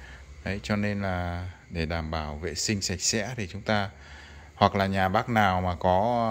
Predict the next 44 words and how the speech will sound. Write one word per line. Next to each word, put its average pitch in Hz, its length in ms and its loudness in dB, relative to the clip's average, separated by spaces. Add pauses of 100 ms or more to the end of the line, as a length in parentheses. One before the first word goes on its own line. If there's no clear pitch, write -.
(140)
à, - 20 0
muốn 110 680 0 (500)
hay 110 220 0
có 110 140 -2 (100)
cỗ 165 320 8
ấy, - 100 -8 (500)
mà 90 220 -2
để 80 180 -2
đồng 98 300 0
bộ - 360 4
thì 95 120 -6
mua 107 400 2 (720)
mười, 98 340 4
hai 110 200 0
mươi 110 200 0
bó 101 280 4
về 107 340 0
để, 73 360 -8
à, 82 140 -6
dùng 90 340 -2
cho 101 160 0
nó 104 720 -2 (100)
tốt. 143 260 8 (580)
Thì, 92 220 2
à, 92 280 0 (440)
các 127 80 4
bác 135 180 4
mua 127 180 0
một 120 120 0
số 120 240 2
lượng 135 220 0
lớn 110 280 4
thì 135 100 -2
nhắn 104 260 2
cho 135 60 -2
em, 120 360 2
còn 95 360 2
mua 110 140 0
lẻ 92 280 2 (140)
thì, 90 220 -2
à, 85 220 -2
cứ 123 300 4
mười 101 340 0
nghìn, 92 340 -2